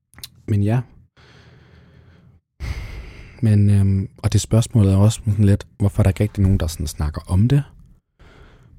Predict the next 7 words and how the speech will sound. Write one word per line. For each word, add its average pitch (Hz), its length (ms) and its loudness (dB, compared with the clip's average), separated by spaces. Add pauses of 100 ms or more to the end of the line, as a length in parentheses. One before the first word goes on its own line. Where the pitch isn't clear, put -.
(140)
Mm, 98 80 2 (600)
måske 95 340 0
fordi, 101 320 -2
at 87 100 -4 (100)
det 104 120 2
der 95 180 2
med 87 260 0